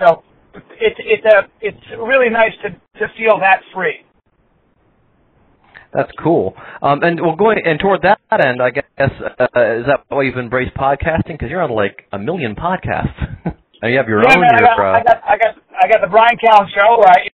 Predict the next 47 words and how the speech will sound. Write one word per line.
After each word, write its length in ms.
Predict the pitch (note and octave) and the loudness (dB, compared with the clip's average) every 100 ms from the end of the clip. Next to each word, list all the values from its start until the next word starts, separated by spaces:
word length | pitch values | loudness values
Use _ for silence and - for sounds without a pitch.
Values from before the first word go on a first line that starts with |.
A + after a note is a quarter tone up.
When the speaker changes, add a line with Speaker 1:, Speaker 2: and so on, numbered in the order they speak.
| - | -6
Speaker 1:
interview 400 | G3+ F3+ G3 F#3+ | -4 -4 -8 0
authors 480 | F#3+ G3 G3 G3+ G3 | 4 4 4 -2 -4
and 320 | F#3 F3+ F3+ | -6 -8 -8
Speaker 2:
Yep. 80 | - | -12
Speaker 1:
historians 720 | F3+ F#3 G3 G#3 G3 G3 F#3 | -20 -12 2 4 4 -2 -6
and 60 | E3 | -2
academics 720 | F#3+ F#3 F3 F#3 - - - - | 0 0 -2 -2 -2 -6 -6 -8
and 80 | F3 | -8
then 80 | E3+ - | -8 -10
comedians. 480 | F3 F3+ - D#3 F#3 _ _ _ _ _ | -14 -12 -12 -14 -18 _ _ _ _ _
Then 160 | A3 A#3 | 2 4
I 80 | |
got 80 | A3+ | 2
the 80 | G3 | 0
ten-minute 480 | A3+ A3 B3 C#4+ - | -2 0 0 -2 0
podcast, 640 | G3+ F#3 - F3 F3+ G3+ _ _ _ _ _ A#3 | 0 0 0 0 0 -2 _ _ _ _ _ -2
which 160 | G#3+ | 0
is, 160 | A3+ G3 G3+ | 0 -2 2
uh, 320 | G3 F#3+ F3+ A#3 | 6 6 4 -2
you 80 | G3+ | 0
know, 240 | F#3 F#3+ | 2 0
with 160 | G3 - | -6 -10
Will 240 | G3 G#3+ G#3 | -2 -2 0
Sasso 320 | A3 F#3+ F#3+ | 0 0 -2
and 80 | F3 | -4
Chris 240 | G#3 G3+ | -4 -6
D'Elia, 320 | F#3 G3+ F#3+ | -6 0 0
who 80 | E3 | 2
I 160 | F#3 - | 2 0
think 160 | G#3 | -4
are 80 | E3+ | -12
two 80 | G3+ | -10
of 80 | F3+ | -8
the 80 | - | -4
funniest 240 | F#3 D#3+ | -4 -6
people 240 | G3 - | -16 -10
on 160 | E3 D3+ | -6 -6
the 80 | - - | -8 -4
planet. 400 | F#3 E3+ - - _ _ _ F#3+ | 0 0 -4 -10 _ _ _ -4
And 80 | |
then 80 | G#3 | 2
I 160 | A3 A3+ | 2 2
got, 240 | A3 G3+ | 2 2
and 160 | G#3+ A3 | 4 4
that's 160 | A3+ | 2
just 160 | A3+ | -2
a 40 | - | -8